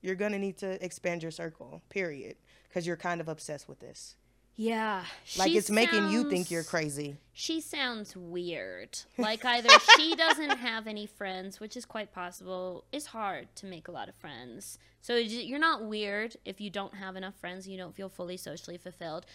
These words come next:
Speaker 2: But that's gotta be the problem here, that she doesn't have, like, her own friends. N-, it's no wonder why when you hear about how rude she is. <laughs>
Speaker 1: Well, she probably abandons all her friends for him as well. They probably do
Speaker 2: Oh,
Speaker 1: the same thing.
Speaker 2: yeah.
Speaker 1: And then they probably guilt trip each other about it.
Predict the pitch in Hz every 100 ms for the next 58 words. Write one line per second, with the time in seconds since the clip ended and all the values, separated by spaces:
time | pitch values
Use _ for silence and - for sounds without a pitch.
0 | - - 202 269 240 233 240 208 180 175
1 | 175 156 160 170 156 151 180 - 202 196
2 | 190 180 170 160 151 - 180 185 185 180
3 | 180 185 247 - - - _ - - 190
4 | 202 - 202 220 254 208 208 220 185 170
5 | 196 233 170 185 240 196 190 180 190 190
6 | 175 165 175 165 175 254 - - 52 -
7 | 254 247 - - - 190 220 269 269 254
8 | 226 180 202 202 190 185 190 185 196 190
9 | - 185 190 185 190 214 196 170 214 170
10 | 151 160 202 196 180 185 180 180 180 180
11 | 180 196 170 170 170 - - _ - 170
12 | 165 165 156 180 170 156 175 208 165 156
13 | 151 156 147 147 147 143 143 147